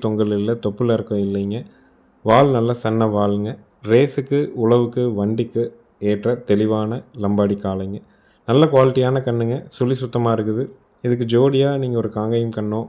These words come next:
இல்ல லம்பாடி கண்ணையோ கூட தேர்வு செஞ்சு, உங்களுடைய தேவை என்னவோ அதுக்கு ஏற்றவாறு தயார் பண்ணலாமுங்க.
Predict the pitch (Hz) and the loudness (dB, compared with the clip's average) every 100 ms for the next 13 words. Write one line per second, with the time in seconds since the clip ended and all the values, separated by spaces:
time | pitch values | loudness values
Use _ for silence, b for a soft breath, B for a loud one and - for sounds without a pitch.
0 | - 107 107 104 110 110 110 104 104 101 | -6 -2 0 2 2 2 0 -2 -2 0
1 | 117 113 107 110 - 98 101 131 - - | -2 -2 -2 -2 -4 -6 -4 -8 -12 -6
2 | 107 113 110 107 110 120 117 107 104 123 | 2 4 4 2 2 4 2 0 -4 -4
3 | - 107 101 104 101 107 107 113 101 101 | -4 -6 -2 -2 0 0 0 -2 -2 -2
4 | 101 101 98 98 98 101 | -2 -4 -2 -4 -6 -8